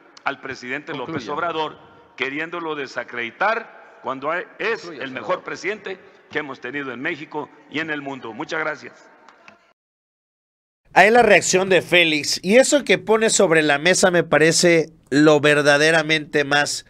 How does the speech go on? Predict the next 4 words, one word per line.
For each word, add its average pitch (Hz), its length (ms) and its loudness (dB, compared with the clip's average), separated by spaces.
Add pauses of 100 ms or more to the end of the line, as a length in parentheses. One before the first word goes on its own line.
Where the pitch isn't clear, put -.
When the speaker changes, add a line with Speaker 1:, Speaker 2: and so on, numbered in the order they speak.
(320)
Speaker 3:
importante, 120 920 -2 (100)
y 135 140 2
es, 147 260 0 (960)
ok, 196 280 6